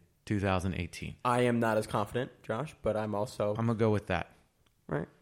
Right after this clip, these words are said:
Speaker 1: I'm
Speaker 2: Okay.
Speaker 1: saying, and Lira Junior, I think, is also going to make waves in the lightweight division as well. So
Speaker 2: Yeah,
Speaker 1: it'll
Speaker 2: he
Speaker 1: be very
Speaker 2: impressed me
Speaker 1: interesting.
Speaker 2: with his performance in the semifinals.
Speaker 1: It's gonna be interesting to see, again, you know, all of these people are not in the division anymore. Your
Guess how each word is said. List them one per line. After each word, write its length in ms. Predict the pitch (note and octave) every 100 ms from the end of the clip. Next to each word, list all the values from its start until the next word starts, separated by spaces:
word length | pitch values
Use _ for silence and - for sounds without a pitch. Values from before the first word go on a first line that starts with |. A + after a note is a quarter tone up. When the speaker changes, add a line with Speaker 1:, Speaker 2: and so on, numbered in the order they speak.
| _ _ _ -
Speaker 1:
I'm 80 | A2
Speaker 2:
Okay. 20 |
Speaker 1:
saying, 280 | G2 A#2 G2
and 220 | A2 A2
Lira 220 | A#2 D#3+ E3
Junior, 320 | C#3+ D#3 A#2+
I 80 | -
think, 240 | A#2 A2
is 100 | G#2+
also 380 | - G2+ - A2
going 380 | G2 G2+ G2+ G2+
to 380 | - G2+ F#2 F#2 F#2 - - _ _ _ - -
make 400 | G2+ G2+ G2+ -
waves 320 | G2+ G2 G2
in 80 | G2+
the 80 | G2+
lightweight 360 | F#2+ F#2+ F#2+ F#2
division 340 | F#2 F2+ G2
as 120 | G2
well. 180 | B2 G#2
So 60 | A2
Speaker 2:
Yeah, 60 |
Speaker 1:
it'll 100 | G2
Speaker 2:
he 80 | A2
Speaker 1:
be 60 | C#3
very 180 | A2+ B2
Speaker 2:
impressed 140 | G2
me 60 | G#2+
Speaker 1:
interesting. 320 | G#2 F#2+ F#2+
Speaker 2:
with 80 | G2+
his 120 | F2+
performance 360 | A2+ G#2+ G#2 G2+
in 80 | G2
the 40 |
semifinals. 720 | G#2 F#2 F#2+ F2+ F2+ F#2 - -
Speaker 1:
It's 140 | G2+
gonna 200 | - A2
be 160 | A#2 G2+
interesting 520 | A2 G2+ - G2+ F#2+
to 80 | -
see, 440 | - - G2 F#2+ G2
again, 600 | A2 F#2+ A#2+ A2 G2 G2 - _ _ _ -
you 100 | G#2+
know, 160 | G2+
all 280 | - G#2 A#2+
of 120 | C#3
these 160 | B2+ A#2+
people 340 | - C3+ A2+
are 120 | G#2 F#2+
not 440 | F#2+ G2+ G#2+ - - -
in 220 | A2 G#2+
the 80 | G2
division 420 | F#2+ G2 G2 F#2+
anymore. 320 | F2+ F2 E2+
Your 280 | E2 F2+